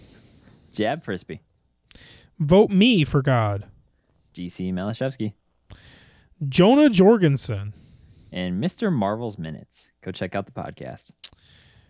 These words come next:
Speaker 2: The name Jonah Jorgensen just makes me think of the guy from, uh, Fairly Odd Parents, you know?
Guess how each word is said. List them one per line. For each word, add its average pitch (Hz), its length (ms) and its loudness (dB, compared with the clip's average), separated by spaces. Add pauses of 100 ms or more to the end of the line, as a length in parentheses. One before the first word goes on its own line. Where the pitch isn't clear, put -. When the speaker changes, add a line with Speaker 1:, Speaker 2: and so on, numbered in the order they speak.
(220)
Speaker 2:
The 123 80 -6
name 165 280 -2
Jonah 151 420 0
Jorgensen 131 680 -4
just 113 200 -12
makes 123 280 -8
me 127 80 -8
think 127 240 -10
of 117 220 -10
the 127 100 -8
guy 113 320 -6
from, 107 440 -10
uh, 101 200 -10
Fairly 110 400 -10
Odd 104 220 -10
Parents, 131 460 -10
you 143 80 -6
know? 143 180 -6